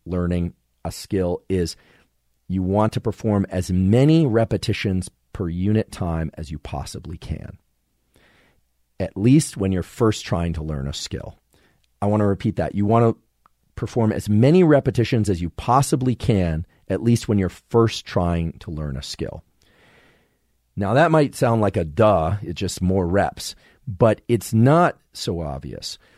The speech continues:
There's no reason why more repetitions should necessarily lead to faster learning, because you could also say, well, more repetitions, you can make more errors, and those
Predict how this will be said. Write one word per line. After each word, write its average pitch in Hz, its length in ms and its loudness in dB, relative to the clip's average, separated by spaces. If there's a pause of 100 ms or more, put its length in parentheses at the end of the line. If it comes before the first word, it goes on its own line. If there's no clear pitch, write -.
(140)
There's 104 200 -2
no 165 160 6
reason 170 400 6
why 101 220 4
more 117 340 6
repetitions 107 920 0
should 98 200 -4
necessarily 98 800 0
lead 98 320 -2
to 90 80 -6
faster 90 500 -2
learning, 107 480 2 (1300)
because 113 300 2
you 113 80 0
could 120 100 4
also 120 260 4
say, 110 200 4
well, 110 160 4
more 127 180 6
repetitions, 120 640 2
you 107 80 0
can 107 120 2
make 104 220 2
more 98 300 0
errors, 117 480 4
and 107 180 0
those 101 160 2